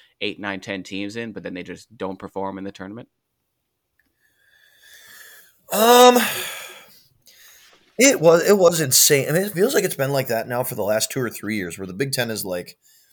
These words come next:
Speaker 2: the Big Ten media machine is like the S E C media machine, right? In the, in football, uh, to continue with the comparing college basketball conferences to the S E C in football.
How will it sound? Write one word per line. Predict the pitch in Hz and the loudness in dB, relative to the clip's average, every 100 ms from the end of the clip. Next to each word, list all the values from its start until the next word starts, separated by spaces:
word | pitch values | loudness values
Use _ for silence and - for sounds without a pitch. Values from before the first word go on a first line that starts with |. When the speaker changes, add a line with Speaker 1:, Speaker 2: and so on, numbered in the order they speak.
| _ _ _ _ - | _ _ _ _ -8
Speaker 2:
the | 139 | -4
Big | 190 | -2
Ten | 190 226 | 0 -2
media | 160 165 143 | -2 -2 -4
machine | 123 - 127 120 | -4 -6 -6 -8
is | 107 92 | -8 -6
like | 101 113 - | -4 -4 -6
the | 113 104 | -12 -10
S | 113 - 110 | -6 -4 -4
E | |
C | 98 - 110 110 | -2 -4 -4 -10
media | 92 104 104 90 | -10 -10 -10 -10
machine, | 82 87 - 87 82 80 | -12 -14 -14 -14 -18 -16
right? | 98 95 101 110 | -10 -8 -8 -8
In | 107 | -12
the, | 101 | -12
in | 98 | -14
football, | - 98 101 101 104 _ _ _ _ | -10 -8 -4 -4 -6 _ _ _ _
uh, | 110 98 90 - - | -6 -6 -6 -10 -16
to | 107 | -14
continue | - 110 107 101 | -12 -10 -8 -8
with | 98 | -8
the | 95 90 | -10 -12
comparing | - 95 110 101 98 | -14 -8 -4 -4 -4
college | - 95 87 | -2 -2 -2
basketball | 87 90 101 | -8 -8 -8
conferences | 98 95 98 101 117 | -8 -10 -8 -10 -10
to | - | -10
the | 98 95 | -8 -6
S | - | -4
E | 113 | 0
C | - 151 | 0 0
in | 123 | -6
football. | 104 104 117 120 147 | -6 -8 -2 -2 -2